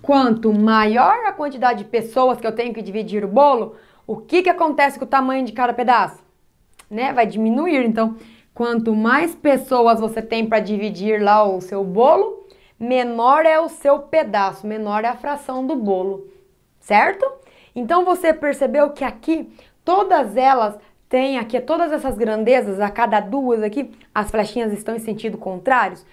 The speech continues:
Por isso que elas são consideradas inversamente proporcional, porque uma tá variando na razão inversa da outra, uma inversa a outra, resumindo a,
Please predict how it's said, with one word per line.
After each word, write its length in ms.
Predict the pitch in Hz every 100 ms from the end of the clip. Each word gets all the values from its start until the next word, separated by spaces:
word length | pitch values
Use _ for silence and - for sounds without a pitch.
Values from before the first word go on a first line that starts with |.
| _ _ _
Por 160 | 294
isso 160 | 247 247
que 80 | 277
elas 120 | 285
são 160 | 285 277
consideradas 520 | 277 240 247 233 233
inversamente 520 | 269 269 285 277 269
proporcional, 520 | 277 277 277 339 330
porque 300 | 233 226 247
uma 240 | 233 240 254
tá 100 | 277
variando 440 | 277 240 233 262
na 60 | 247
razão 260 | 247 233
inversa 360 | 247 233 233 247
da 160 | 240
outra, 320 | 320 226 - -
uma 240 | - 254 294
inversa 520 | 311 247 254 269 339
a 40 |
outra, 300 | 311 226 214
resumindo 500 | 185 233 240 226 214
a, 120 | 185